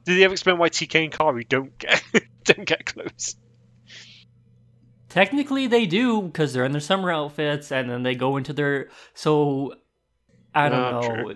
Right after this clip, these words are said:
Speaker 2: Uh,
Speaker 1: True,
Speaker 2: they aren't
Speaker 1: true.
Speaker 2: special enough. Also,
Speaker 1: Yeah.
Speaker 2: Ken doesn't
Speaker 1: The
Speaker 2: get a special Digiworld outfit, so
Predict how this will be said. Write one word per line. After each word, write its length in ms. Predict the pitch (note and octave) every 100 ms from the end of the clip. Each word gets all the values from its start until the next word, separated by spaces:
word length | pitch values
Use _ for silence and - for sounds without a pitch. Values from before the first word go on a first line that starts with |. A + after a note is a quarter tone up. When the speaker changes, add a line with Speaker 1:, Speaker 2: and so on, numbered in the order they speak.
| -
Speaker 2:
Uh, 220 | C3 B2+
Speaker 1:
True, 120 | B2+
Speaker 2:
they 80 | C#3+
aren't 140 | C#3+ G#2
Speaker 1:
true. 160 | B2
Speaker 2:
special 200 | - A#2+
enough. 500 | A2+ A2 A2+ - - _ _ _ _ _ _ _
Also, 340 | D3+ D3+ D#3+
Speaker 1:
Yeah. 60 | C#3+
Speaker 2:
Ken 220 | D3 C#3+
doesn't 200 | B2+ B2
Speaker 1:
The 40 | D3+
Speaker 2:
get 120 | A#2+
a 60 | A2+
special 320 | C3+ - C3
Digiworld 480 | A#2 A#2 A#2 A#2 A2+
outfit, 400 | A#2 A#2+ A2+ A#2
so 520 | - A2+ G#2+ A2 A2+